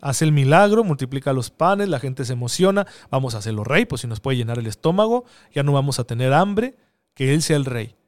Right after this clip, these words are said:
Y Jesús, "Ey, ey, ey, no, porque ustedes andan buscándome por ese alimento que llena el vientre, pero necesitan otro,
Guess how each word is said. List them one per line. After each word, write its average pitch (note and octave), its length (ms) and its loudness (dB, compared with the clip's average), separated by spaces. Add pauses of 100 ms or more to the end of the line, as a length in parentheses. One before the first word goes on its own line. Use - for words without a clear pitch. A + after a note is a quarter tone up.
(280)
Y C3+ 100 -12
Jesús, A#2+ 320 -4
"Ey, D3+ 180 -2
ey, D#3 140 -6
ey, D#3 140 -4
no, G3 240 -4 (480)
porque B2+ 240 -8
ustedes F3 320 0
andan G#3 200 2
buscándome D#3+ 520 0
por C3 160 -4
ese B2 140 -2
alimento C#3 420 -2
que A#2+ 100 -8
llena A2+ 160 -6
el C#3+ 80 -4
vientre, C3 300 -6
pero A#2 180 -8
necesitan A2+ 540 -6
otro, - 320 -6